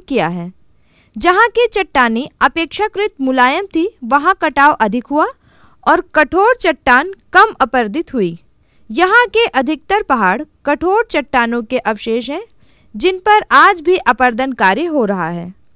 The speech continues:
आप अगर ध्यान से देखेंगे तो पाएंगे कि इन पहाड़ियों के ऊपरी भाग हिमालय के पर्वत शिखर की तरह नुकीले नहीं, वरन गोलाकार हैं। पठार के सीमांत पट्टियों पर ऊंचे पहाड़ तथा अपर्दित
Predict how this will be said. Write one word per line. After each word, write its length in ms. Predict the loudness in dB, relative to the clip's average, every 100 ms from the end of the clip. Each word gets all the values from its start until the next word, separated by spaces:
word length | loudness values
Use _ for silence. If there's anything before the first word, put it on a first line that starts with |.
| _ _ _ _ _ _ _ _ _
आप 220 | 2 4 2
अगर 240 | 0 0
ध्यान 280 | 2 2 0
से 160 | -2 -2
देखेंगे 640 | -2 -2 -4 0 -2 -2 -12 _ _ -6
तो 80 | 0
पाएंगे 560 | 2 4 2 0 -4
कि 280 | -4 -8 -6 -6
इन 100 | -6 -2
पहाड़ियों 460 | 2 4 4 0 -2
के 220 | -2 -2
ऊपरी 400 | -4 -6 -4 -4
भाग 340 | 0 -2 -2 -10
हिमालय 600 | -10 -2 2 4 2 0
के 200 | -2 -4
पर्वत 400 | 0 -2 0 -6
शिखर 400 | -6 -8 -6 -6
की 140 | -8
तरह 280 | -6 -4 -4
नुकीले 520 | -4 -6 -4 -2 -2
नहीं, 280 | -2 -4 -4 -12 _ _ _ -2
वरन 320 | 0 0 -2
गोलाकार 600 | 2 4 4 2 -2 -2
हैं। 240 | -6 -10 -16 _ _ _ -2
पठार 420 | -2 4 4 4
के 200 | 0 -4
सीमांत 500 | -2 -4 0 0 0
पट्टियों 440 | -2 -4 -2 -2 0
पर 220 | -2 -4
ऊंचे 360 | -6 -8 -4 -4
पहाड़ 440 | -2 2 2 2
तथा 300 | -2 -8 -4
अपर्दित 640 | -2 0 0 0 -2 -6